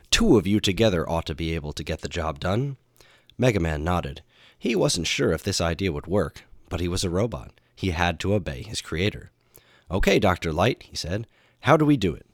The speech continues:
Doctor Light gestured toward the back of the laboratory. Mega Man saw a huge freestanding box with open doors. A control panel on its side was blinking madly, flashing red and yellow lights.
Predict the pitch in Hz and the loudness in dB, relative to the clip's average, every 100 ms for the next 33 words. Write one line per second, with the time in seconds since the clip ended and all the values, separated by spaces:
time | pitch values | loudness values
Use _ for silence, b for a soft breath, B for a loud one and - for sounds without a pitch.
0 | _ _ _ _ - b b b b 131 | _ _ _ _ -20 b b b b 0
1 | 180 180 101 82 76 87 - 95 85 - | 2 4 2 2 0 -2 -2 -4 -4 -6
2 | 80 73 73 87 90 92 85 80 78 - | -6 -6 -4 -2 -2 -4 -4 -2 -2 -4
3 | - - - - - _ _ _ _ _ | -6 -6 -12 -20 -20 _ _ _ _ _
4 | _ - 98 110 82 71 76 85 - - | _ 0 2 2 0 -2 -4 -4 -4 -4
5 | 110 131 147 107 - 101 110 - 101 98 | 0 2 2 -2 -6 -4 -4 -2 -2 -2
6 | 95 95 - - - - 78 85 82 98 | 0 -2 -2 -8 -12 -12 -6 -4 -2 -2
7 | - - - B B B B - 90 98 | -4 -10 -14 B B B B -6 -2 -2
8 | 147 147 - 78 73 85 85 - 120 90 | 0 4 4 4 -2 -2 -4 0 0 0
9 | 78 78 95 113 - 71 78 95 78 58 | -2 -6 0 0 0 -4 0 0 -2 -10
10 | - B B - 98 82 76 78 95 110 | -16 B B -2 0 0 -2 0 0 0
11 | - 82 82 92 90 85 - - | -4 -4 -2 -2 -2 -4 -4 -8